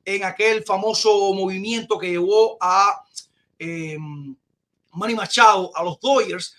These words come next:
pues Yupi fue uno de los peloteros que fue a los Orioles de Baltimore, donde también estuvo en las ligas menores, reiteramos,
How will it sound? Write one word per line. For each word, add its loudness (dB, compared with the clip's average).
pues -10
Yupi 0
fue 0
uno 0
de 2
los -2
peloteros -4
que -14
fue -8
a 0
los 0
Orioles 0
de -6
Baltimore, -4
donde 4
también -4
estuvo -6
en -2
las -6
ligas -6
menores, -4
reiteramos, -6